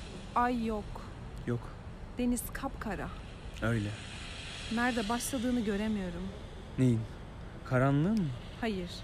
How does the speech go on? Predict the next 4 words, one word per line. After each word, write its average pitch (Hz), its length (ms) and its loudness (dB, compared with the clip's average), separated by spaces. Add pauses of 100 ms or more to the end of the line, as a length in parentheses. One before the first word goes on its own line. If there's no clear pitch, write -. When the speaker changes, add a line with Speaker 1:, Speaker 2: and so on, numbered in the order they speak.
(840)
Speaker 1:
Denizin. 214 420 4 (800)
Speaker 2:
Bak. 123 120 6 (960)
Burada 156 260 8
başlıyor. 120 460 2